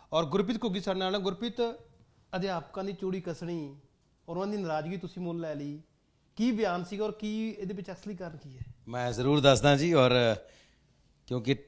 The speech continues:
Speaker 2: ਅਧਿਆਪਕ ਵਰਗ ਐਸਾ ਇੱਕ ਵਰਗ ਹੈ, ਟੀਚਰ ਵਰਗ ਐਸਾ ਜਿਹੜਾ ਸਾਨੂੰ ਅਥਾਹ ਪਿਆਰ ਕਰਦਾ ਹੈ। ਅਸੀਂ ਸਰਕਾਰੀ ਸਕੂਲਾਂ ਦੀ ਪ੍ਰੋਡਕਟ ਹਾਂ। ਮੈਂ ਸਪੈਸ਼ਲੀ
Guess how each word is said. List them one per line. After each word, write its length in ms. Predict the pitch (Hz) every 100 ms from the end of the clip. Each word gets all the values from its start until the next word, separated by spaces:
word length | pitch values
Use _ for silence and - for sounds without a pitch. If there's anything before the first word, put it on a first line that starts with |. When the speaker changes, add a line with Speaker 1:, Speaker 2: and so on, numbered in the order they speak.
| _ - 131
Speaker 2:
ਅਧਿਆਪਕ 400 | 131 120 151 135
ਵਰਗ 300 | 139 147 131
ਐਸਾ 260 | 120 135
ਇੱਕ 100 | 123
ਵਰਗ 280 | 117 120 117
ਹੈ, 60 | 123
ਟੀਚਰ 340 | 123 113 143
ਵਰਗ 240 | 120 123
ਐਸਾ 200 | 117 123
ਜਿਹੜਾ 220 | 139 143 131
ਸਾਨੂੰ 300 | 127 120 113
ਅਥਾਹ 220 | 107 104
ਪਿਆਰ 280 | 98 85 -
ਕਰਦਾ 340 | 78 - -
ਹੈ। 60 | - _ _ - _ _ 104
ਅਸੀਂ 380 | 110 127 127 110
ਸਰਕਾਰੀ 440 | 110 98 113 120
ਸਕੂਲਾਂ 360 | - 120 117 123
ਦੀ 100 | 127
ਪ੍ਰੋਡਕਟ 420 | 110 110 117 131
ਹਾਂ। 80 | 127
ਮੈਂ 280 | 113 120
ਸਪੈਸ਼ਲੀ 520 | 113 - 127 - 135